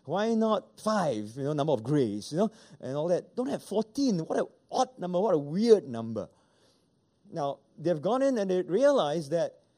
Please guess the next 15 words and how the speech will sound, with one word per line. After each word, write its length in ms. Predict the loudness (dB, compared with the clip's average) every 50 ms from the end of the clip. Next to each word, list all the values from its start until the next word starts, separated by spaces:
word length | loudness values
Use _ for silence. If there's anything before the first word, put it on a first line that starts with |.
| _ _ _ _ _ _ _ _ _ _ _ -6
this 200 | -4 -2 -2 0
is 140 | -2 -4 -2
David's 520 | -2 0 0 0 0 0 -2 -4 -4 -4
Hebrew 400 | -4 -4 -2 -2 -2 -2 -2 0
name. 280 | 0 0 -2 -4 -6 -10 -16 _ _ _ _ _ _ _ _ _ _ _ _ _ _ _ _ _ _ _ _ _ _ _ _ _ _ _ _ _ _ _ _ _ _ _ _ _ _ _ _ _ _ _ _ _ _ _ _ _ _ -2
And 140 | -2 0
Hebrew, 760 | 0 2 2 2 4 2 4 4 6 8 8 10 8 8 6 2 -2 -12 -20 _ _ _ _ _ _ _ _ _ _ _ _ 2
as 140 | 4 6 6
I 140 | 6 4 4
understand 480 | 4 4 2 2 0 -2 -2 0 2
it, 180 | 0 0 2 4
they 120 | 4 6
don't 160 | 6 6 6
have 160 | 4 2 2 2
vowels. 760 | 0 0 2 2 2 0 -2 -6 -12 -20 -20 -20 -20 -20